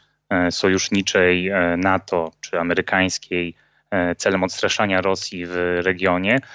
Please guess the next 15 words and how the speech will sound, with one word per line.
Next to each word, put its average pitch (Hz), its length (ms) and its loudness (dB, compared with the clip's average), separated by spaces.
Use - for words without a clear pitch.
ale 120 240 4
też 113 260 0
tego - 240 -10
bezpośredniego, 98 1400 0
e, 92 160 0
konkretnego 104 800 2
wojskowego, 95 800 2
e, 95 120 -2
wsparcia 98 720 0
w 92 320 2
tej 98 120 2
trudnej 98 320 -4
sytuacji, 92 480 0
w - 20 0
jakiej, 92 280 0